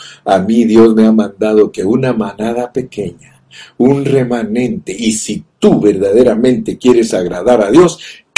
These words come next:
échale mano. Dice que los que aman su venida, para ellos es la corona de justicia. Agárrate, hermano. Estos mensajes son para que cambies de vida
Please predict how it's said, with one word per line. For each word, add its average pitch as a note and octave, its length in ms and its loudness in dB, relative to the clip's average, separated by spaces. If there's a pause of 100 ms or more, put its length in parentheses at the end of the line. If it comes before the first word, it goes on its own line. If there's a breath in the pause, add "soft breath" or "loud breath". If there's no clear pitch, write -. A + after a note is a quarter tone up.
échale B2 540 4
mano. B2+ 480 2
Dice C#3+ 280 2
que A#2+ 140 2
los G#2+ 240 4
que G#2 180 2
aman D#3+ 440 4
su A#2+ 160 -2
venida, C#3+ 520 2
para - 480 2
ellos A#2+ 320 6
es B2+ 160 6
la A2+ 200 0
corona A2+ 400 4
de G2+ 120 0
justicia. A#2 680 -4 (1160 soft breath)
Agárrate, D3+ 960 4
hermano. B2 580 2 (320 soft breath)
Estos D3+ 420 4
mensajes B2+ 580 2
son C#3+ 240 4
para A2+ 300 2
que F#2+ 260 -10
cambies D3+ 600 4
de G2+ 100 2
vida C#3+ 340 4